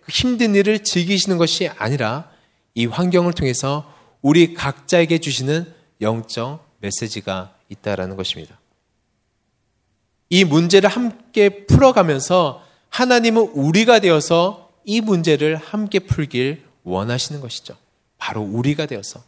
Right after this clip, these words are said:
한 팀을 이루어서 이 문제를 풀기 원하시고 계십니다. 칠 절 말씀 봉독하시겠습니다. 빌립이 대답하되 각 사람에게 조금씩 받게 할지라도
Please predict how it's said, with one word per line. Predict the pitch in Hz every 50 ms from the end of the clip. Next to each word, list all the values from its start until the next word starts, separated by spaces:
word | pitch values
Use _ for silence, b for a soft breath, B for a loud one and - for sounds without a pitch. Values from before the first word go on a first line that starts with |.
| _ _ _ _ _ _ _
한 | - 175 180 170 170 - -
팀을 | - - 240 240 247 226
이루어서 | 196 165 131 139 131 120 117 - 151 151 139 131 b b b b b b
이 | 160 165
문제를 | 151 113 110 120 120 113 - 104 - 104 113 127 151 b b b b b _ _
풀기 | - - 170 165 156 160 - 135 131 131 131 - -
원하시고 | 90 92 98 107 110 107 - - - 90 87 87 85 _
계십니다. | - 101 - - 101 90 85 - - _ _ _ _ _ _ _ _ _ _ _ _ _ -
칠 | - 196 190
절 | 180 - 185 175
말씀 | 160 147 139 - 139 131 120
봉독하시겠습니다. | 117 120 113 - - 110 - - - 110 - - - 92 90 87 92 90 - - b b b b b b b b _ -
빌립이 | 165 165 175 175 202 196 180 190 196 185 190
대답하되 | - 127 127 143 135 - 127 120 - 123 120 117 107 -
각 | - 117 120 110 101
사람에게 | - - - 156 156 156 147 139 135 - 143 143 139
조금씩 | - 139 123 131 139 135 - - 143 139 135 - _ _ _
받게 | - 120 - - _ - 143
할지라도 | 143 151 160 151 - 147 131 113 - - 113 127 139 156